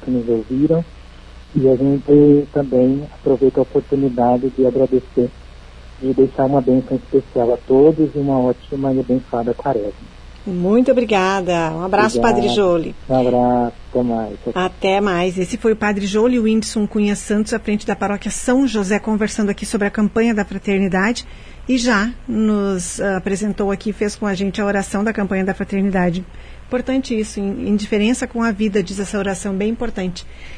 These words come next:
Speaker 2: Ali no facebook ponto com barra portal gazeta tem recados, tem também a Maria Aparecida Jongo, boa tarde para você. Boa tarde, Marlene de Quadros, a você também.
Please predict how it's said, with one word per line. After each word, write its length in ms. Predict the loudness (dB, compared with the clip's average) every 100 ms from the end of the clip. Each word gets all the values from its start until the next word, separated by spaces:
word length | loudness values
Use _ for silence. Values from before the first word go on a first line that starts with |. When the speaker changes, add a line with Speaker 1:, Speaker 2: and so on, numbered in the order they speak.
| -14 -14 -16 -16 -6 0
Speaker 2:
Ali 840 | 2 2 0 0 -2 0 2 4 4
no 400 | 4 4 2 0
facebook 460 | 0 2 0 0
ponto 200 | 0 0
com 120 | 2
barra 180 | 2 2
portal 260 | 0 0 2
gazeta 560 | 4 2 4 0 0
tem 200 | -2 0
recados, 560 | 2 0 0 -2 -2 -2
tem 180 | 0 0
também 480 | 2 2 2 0 -2
a 100 | 0
Maria 460 | 2 2 2 0 -4
Aparecida 480 | -4 -4 -2 0 0
Jongo, 260 | 2 0
boa 140 | 0 0
tarde 240 | 0 -2
para 160 | -2 -2
você. 460 | -4 -2 0 2
Boa 120 | 0 0
tarde, 300 | 0 0 0
Marlene 320 | 2 4 4
de 140 | 2
Quadros, 560 | 2 2 2 2 0 -2
a 40 |
você 220 | -2 -4
também. 400 | 0 2 2 0